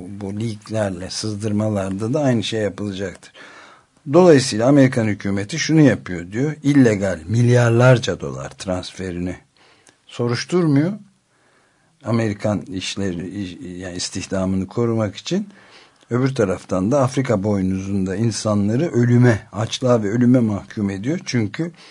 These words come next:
birkaç bin dolarlık transfer illegal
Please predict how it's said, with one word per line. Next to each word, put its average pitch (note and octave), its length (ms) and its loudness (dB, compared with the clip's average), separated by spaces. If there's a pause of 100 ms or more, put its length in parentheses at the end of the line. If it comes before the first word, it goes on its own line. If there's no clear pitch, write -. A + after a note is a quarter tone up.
(360)
birkaç A2+ 760 -4
bin A2 480 2 (440)
dolarlık A2 640 -2
transfer A2 600 -4
illegal F#2+ 580 -6